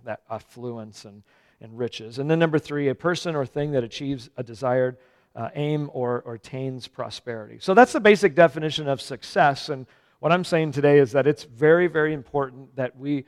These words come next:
have a correct understanding of what sex-, success is, because this really, uh, influences and, and is part of our daily lives. So I'm gonna go back to Mark ten, what we started with last week, and I'm gonna read this to you again, and then we'll, we'll dive down into it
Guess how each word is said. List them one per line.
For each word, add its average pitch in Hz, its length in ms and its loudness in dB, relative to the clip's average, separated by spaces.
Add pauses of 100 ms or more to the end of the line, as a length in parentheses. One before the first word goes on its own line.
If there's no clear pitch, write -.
(140)
have 139 140 -6
a 131 60 -10
correct - 340 -4
understanding 131 480 -10
of 117 100 -12
what 123 140 -4
sex-, - 380 -8 (200)
success - 600 -6
is, 147 240 -2
because 120 380 -4 (300)
this 185 200 -2
really, 165 300 -2 (120)
uh, 131 80 -6 (280)
influences 156 760 -8
and, 120 260 -10
and 117 340 -14
is 127 160 -16
part 147 240 -8
of 139 100 0
our 107 120 -6
daily 117 400 0
lives. 104 300 -12
So 139 180 -6
I'm 185 80 0
gonna 214 100 2
go 175 80 -4
back 165 200 4
to 147 60 -12
Mark 147 220 -2
ten, 156 300 -4
what 151 100 -6
we 143 80 -12
started 151 300 -6
with 156 160 -8
last 113 320 -6
week, 123 240 -12 (480)
and 147 260 4
I'm 139 140 4
gonna 147 120 0
read 151 200 2
this 151 140 -2
to 156 120 -8
you 147 140 0
again, 135 420 -2 (680)
and 147 120 -4
then 147 80 -2
we'll, 139 160 0
we'll 135 120 -4
dive 131 240 0
down 131 180 -2
into 127 180 -8
it 120 80 -8